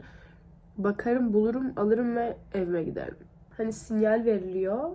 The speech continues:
bir yere yaklaşıyorum. Tuvalete yaklaştığımda çok yakın gösteriyor ama sonra yok. Bir daha sonra hareket etmiş kulaklığım. Bir sonraki gün baktım okulda değildi. Şarjı da bitmişti en son.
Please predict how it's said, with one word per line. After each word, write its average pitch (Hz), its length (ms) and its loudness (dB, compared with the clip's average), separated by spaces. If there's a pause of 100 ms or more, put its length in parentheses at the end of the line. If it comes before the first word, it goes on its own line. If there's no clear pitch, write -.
(120)
bir 208 140 0
yere 214 180 4
yaklaşıyorum. 262 880 -2 (340)
Tuvalete 220 380 2
yaklaştığımda 240 500 -2
çok 208 260 -4
yakın 226 260 -2
gösteriyor 269 580 -2
ama 233 260 -6
sonra 254 460 -6 (160)
yok. - 480 -8 (1080)
Bir 220 160 -4
daha 240 160 -2
sonra 247 300 -2
hareket 202 340 -6
etmiş - 720 -8 (140)
kulaklığım. 202 560 -8
Bir 220 60 -10
sonraki 214 380 -4
gün 220 180 -4
baktım 208 420 -6
okulda 208 440 -4
değildi. 214 440 -4 (400)
Şarjı 202 340 -2
da 202 60 2
bitmişti 190 440 -8
en 185 120 0
son. 220 320 -8